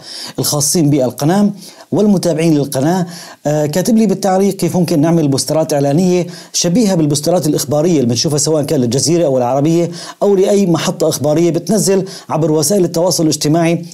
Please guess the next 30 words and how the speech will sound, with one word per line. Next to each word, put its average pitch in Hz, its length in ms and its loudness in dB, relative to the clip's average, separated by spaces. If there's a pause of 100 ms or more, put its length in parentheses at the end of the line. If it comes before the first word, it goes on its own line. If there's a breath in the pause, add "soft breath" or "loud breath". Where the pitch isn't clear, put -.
(120)
صورة 170 520 0 (100)
بخبر 170 500 -2
أو 139 80 -2
خبر 185 360 0 (260 loud breath)
بصورة. 151 480 0 (400 loud breath)
اليوم 240 420 2
رح 180 120 0
نقدم 180 540 0
يعني 156 300 2
تصميم 170 340 0
بسيط 180 500 0
على 143 160 0
القط 220 500 -2
يلي 165 680 2 (380 loud breath)
قبض 175 260 0
عليه 170 440 2 (220)
وهو 170 400 0
يهرب 147 480 0
المخدرات 139 760 0
بأحد 165 380 0
السجون، 143 480 0
فخلنا 208 560 0
نصيغ 160 480 0
الخبر 196 420 0
تمام 185 440 0
عبر 170 220 0
برنامج 147 420 0
PowerPoint. 156 520 0 (320 loud breath)
طبعا 269 260 2
الفكرة 226 480 0